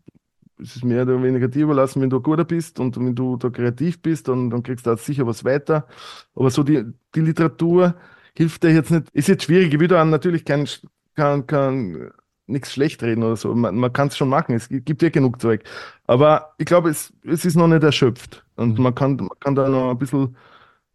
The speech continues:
Speaker 1: feilen, da und dort. Und wir haben das versucht. Und es war auf alle Fälle ein irrsinniges, ähm, ein irrsinniger großer Versuch. Ob das überhaupt funktioniert, haben wir nicht gewusst, war. Und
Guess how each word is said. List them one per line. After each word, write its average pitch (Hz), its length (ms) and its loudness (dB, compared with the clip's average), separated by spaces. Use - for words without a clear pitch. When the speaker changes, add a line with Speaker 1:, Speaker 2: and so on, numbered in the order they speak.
Speaker 1:
feilen, 127 480 2
da 120 160 2
und 120 160 0
dort. 120 280 2
Und 120 520 -2
wir 120 100 0
haben 123 140 2
das 117 160 -6
versucht. - 560 -6
Und 113 240 -4
es 104 120 -6
war 120 180 2
auf 147 140 -4
alle 127 140 2
Fälle 120 300 2
ein - 60 -4
irrsinniges, 127 600 -2
ähm, 85 600 -6
ein - 180 -8
irrsinniger 131 380 0
großer 123 340 -4
Versuch. 165 680 -2
Ob - 200 -14
das - 220 -10
überhaupt 123 260 0
funktioniert, 127 480 0
haben 117 100 2
wir 117 60 2
nicht 110 240 0
gewusst, 143 320 -6
war. 127 260 -2
Und 131 680 2